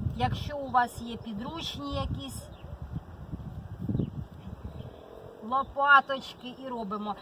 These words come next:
Я полюбляю це робити руками. Отак, взяла, все перемішала гарно. І тепер проливаю нашу ямку. Проливаю. Пролила гарненько, чекаю, коли водичка трошки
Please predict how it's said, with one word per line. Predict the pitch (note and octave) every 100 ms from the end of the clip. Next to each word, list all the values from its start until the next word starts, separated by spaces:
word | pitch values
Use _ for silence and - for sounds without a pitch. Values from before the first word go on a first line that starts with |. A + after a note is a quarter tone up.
| - - -
Я | C#4 F4+
полюбляю | E4 D#4+ C4 D#4 D#4+
це | C#4+ C#4+
робити | C4 B3 C4+ C4
руками. | C4 - G#3 F#3 F3 E3+ - - - - - - - -
Отак, | - C4 B3 G#3 - - G3
взяла, | F#3+ B3+ C4+ E4+
все | E4+ - C4
перемішала | B3+ B3+ A#3+ A#3 A3+ - D4 E4+ E4
гарно. | D#4 D4+ D#4+ D4+ C#4+ C#4+ C#4+ - - - - -
І | - B3
тепер | A#3+ A#3 - E4 F4 D#4+ -
проливаю | B3 B3 A#3+ A3 C#4+ D#4 C#4+
нашу | B3 B3+ -
ямку. | C4 A#3 G#3 F#4 - - F3 - -
Проливаю. | - B3+ C#4 C#4+ B3 A3 F#3+ F3+ E3 - - - - - - - - - - -
Пролила | B3 C4+ C#4+ D4 C#4+
гарненько, | B3 A#3+ A3+ B3+ E4 F4 D#4+ -
чекаю, | F#4+ - C#4 F4+ F#4+ D#4+
коли | - B3+ B3
водичка | A#3+ A#3 D4+ - - C#4
трошки | B3 C4+ - -